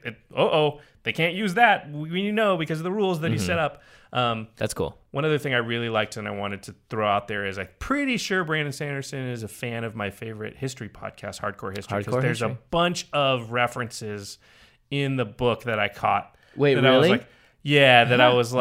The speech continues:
Speaker 1: like,
Speaker 2: he was listening to it at the same time he was writing
Speaker 1: I
Speaker 2: it.
Speaker 1: think he was. There's a bunch, there's a certain series in Hardcore History that's called The Wrath of the Khans, and it's about Genghis Khan and the Mongols, and he makes a bunch of, there's probably seven or eight off the top of my head I can think of.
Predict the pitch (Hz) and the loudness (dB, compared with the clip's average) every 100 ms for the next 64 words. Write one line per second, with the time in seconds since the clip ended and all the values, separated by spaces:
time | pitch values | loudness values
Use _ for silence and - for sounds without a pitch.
0 | 120 165 127 135 139 123 110 98 92 - | 6 6 6 2 2 -2 0 -2 -4 -4
1 | 107 104 101 95 92 151 185 196 202 226 | -2 -2 -2 -2 2 4 6 4 4 2
2 | - 175 139 123 117 113 131 131 123 139 | 2 -2 4 4 4 0 -2 0 0 0
3 | 147 139 139 143 127 - 165 143 - 143 | 0 -2 -4 -2 -2 -2 -2 -4 -6 -4
4 | 139 120 117 113 110 113 110 - 120 107 | -4 -4 0 -2 0 -4 -4 -6 -6 -6
5 | - 110 101 98 101 104 101 101 - 101 | -8 -8 -8 0 0 0 -6 -10 -6 -4
6 | 98 101 98 - 90 95 98 104 _ _ | -4 -6 -12 -10 -2 -2 -2 -8 _ _
7 | - 104 95 - 101 98 92 95 98 98 | -6 -6 -6 -8 -8 -6 -8 -6 -6 -6
8 | 95 92 - - _ - 123 151 139 - | -10 -10 -16 -20 _ -6 -2 0 -2 -4
9 | 95 _ - 123 123 110 110 98 - _ | -12 _ -4 -2 0 -2 -8 -10 -20 _
10 | _ _ 180 - 156 123 139 123 123 110 | _ _ -6 4 4 4 0 2 2 2
11 | 107 101 101 101 101 95 98 95 92 101 | 2 0 0 -4 -2 -4 -4 -4 -4 -8
12 | 90 104 92 95 90 | -12 -12 -8 -6 -6